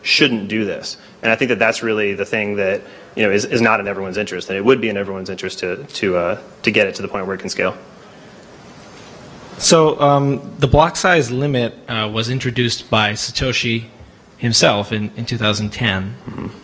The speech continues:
Speaker 2: And so I'm just curious as to what makes you think that this particular rule should be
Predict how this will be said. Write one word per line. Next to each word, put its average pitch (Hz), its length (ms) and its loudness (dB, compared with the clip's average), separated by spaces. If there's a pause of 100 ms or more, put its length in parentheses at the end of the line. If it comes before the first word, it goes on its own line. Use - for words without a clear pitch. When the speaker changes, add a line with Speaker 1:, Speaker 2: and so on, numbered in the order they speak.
(120)
Speaker 2:
And 113 240 0
so 123 240 4
I'm 139 180 4
just 151 160 4
curious 151 420 6
as 127 140 0
to 131 80 0
what 123 140 2
makes 123 220 0
you 123 60 0
think 120 220 -2
that 113 160 -4
this 120 180 -2
particular 123 1080 0 (360)
rule 117 460 4
should 107 240 0
be 110 300 2